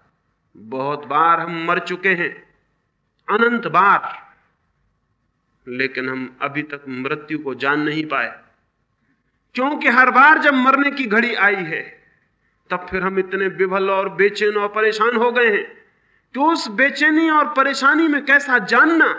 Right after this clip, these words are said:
कैसा ज्ञान। हर बार मौत आके गुजर गई है हमारे आसपास से, हम फिर भी अपरिचित रह गए हैं उससे। नहीं,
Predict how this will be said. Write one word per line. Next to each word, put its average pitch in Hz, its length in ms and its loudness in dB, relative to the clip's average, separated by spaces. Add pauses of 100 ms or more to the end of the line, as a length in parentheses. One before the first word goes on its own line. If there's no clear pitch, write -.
(960)
कैसा 254 360 2
ज्ञान। 269 640 2 (580)
हर 285 300 2
बार 320 380 6
मौत 269 500 0
आके 254 300 4
गुजर 247 400 -2
गई 254 200 -2
है 240 120 2
हमारे 220 360 0
आसपास 190 760 -2
से, 185 60 -10
हम 170 200 -10
फिर 190 180 -6
भी 185 160 -10
अपरिचित 165 520 -10
रह 143 140 -8
गए 135 160 -10
हैं 127 100 -10
उससे। 117 380 -16 (2250)
नहीं, 165 460 0